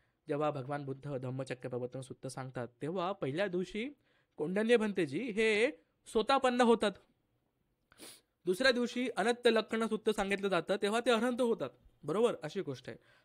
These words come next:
खूप सारे लोक आधी स्वतःपन्न होतात, मग धम्म सांगितला तर मग ते अनागामी होतात, सकदागामी होतात,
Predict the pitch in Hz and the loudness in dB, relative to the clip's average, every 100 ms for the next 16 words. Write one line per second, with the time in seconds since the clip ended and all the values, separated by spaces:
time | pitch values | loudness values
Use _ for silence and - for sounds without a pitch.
0 | _ 233 214 233 220 208 208 196 185 180 | _ -4 0 2 2 2 -2 -2 -6 -6
1 | - 160 165 156 147 135 - _ _ 214 | -6 -6 -6 -8 -6 -8 -8 _ _ -6
2 | 202 202 208 190 185 185 185 180 170 170 | -2 0 -2 -4 -4 -4 -4 -4 -6 -6
3 | 156 160 156 139 147 143 131 127 123 _ | -6 -4 -4 -6 -8 -12 -10 -8 -10 _
4 | _ _ _ - 202 196 190 160 156 147 | _ _ _ -6 -2 0 2 0 -2 -6
5 | 135 127 | -6 -6